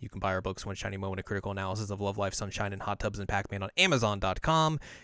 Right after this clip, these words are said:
And you can support us on Patreon, patreon dot com slash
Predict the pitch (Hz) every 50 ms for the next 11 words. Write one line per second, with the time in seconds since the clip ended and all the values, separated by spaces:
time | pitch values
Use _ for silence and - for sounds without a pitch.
0 | - - 120 131 139 139 135 131 127 139 135 135 123 - - 139 135 127 135 131
1 | 120 - - 139 123 - 120 110 101 98 95 - 107 104 - - 101 98 92 95
2 | 98 - - 98 95 - - 107 104 104 -